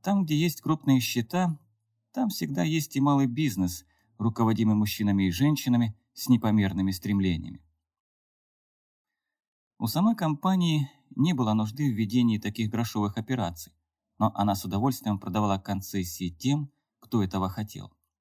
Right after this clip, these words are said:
За комплексом построек колонии поднимался первый атмосферный процессор. Он извергал непрерывный поток очищенного воздуха в газовую оболочку планеты. Ненужные и вредные газы удалялись химическим путем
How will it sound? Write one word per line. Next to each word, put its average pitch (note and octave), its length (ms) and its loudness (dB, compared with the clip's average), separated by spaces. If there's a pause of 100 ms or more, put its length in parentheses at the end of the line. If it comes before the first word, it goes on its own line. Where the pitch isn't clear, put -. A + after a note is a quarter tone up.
(960)
За G2+ 200 -2
комплексом D3 540 0
построек A2+ 420 -2
колонии E3+ 520 0 (100)
поднимался A2+ 580 -2
первый A#2+ 460 -2
атмосферный G#2+ 720 -6
процессор. F#2 640 -10 (640)
Он G#2+ 200 0
извергал G#2+ 480 2
непрерывный G2+ 520 0
поток G#2 340 -4
очищенного F#2+ 560 -4
воздуха B2 560 -2 (280)
в G#2 140 -6
газовую G#2 460 0
оболочку G2 500 -2
планеты. F#2 560 -4 (800)
Ненужные C3+ 480 4
и A2+ 100 0
вредные A2 340 2
газы G#2 360 0
удалялись A2+ 480 -2
химическим G#2 580 -2
путем D#3 460 -2